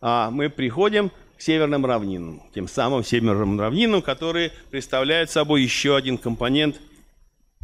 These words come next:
а, дихотомической ст-, дихотомического строения Марса. Вот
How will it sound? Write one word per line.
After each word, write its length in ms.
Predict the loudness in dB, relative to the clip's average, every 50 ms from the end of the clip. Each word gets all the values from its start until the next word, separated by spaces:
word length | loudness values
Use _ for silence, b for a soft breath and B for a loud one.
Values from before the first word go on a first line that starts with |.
| -6 -6 -6 -8 -10 -8
а, 340 | -6 -4 -2 0 0 -2 -2
дихотомической 760 | -4 -6 -8 -6 -6 -6 -4 -4 -4 -6 -6 -8 -8 -8 -8
ст-, 220 | -8 -10 -12 -10
дихотомического 480 | -12 -10 -8 -6 -4 -4 -6 -6 -8 -10
строения 460 | -8 -6 -4 -4 -2 -2 -4 -4 -4
Марса. 440 | -4 -4 -6 -8 -10 -14 -18 -20 -20 b b b b b b
Вот 280 | -2 -2 -2 -2 -4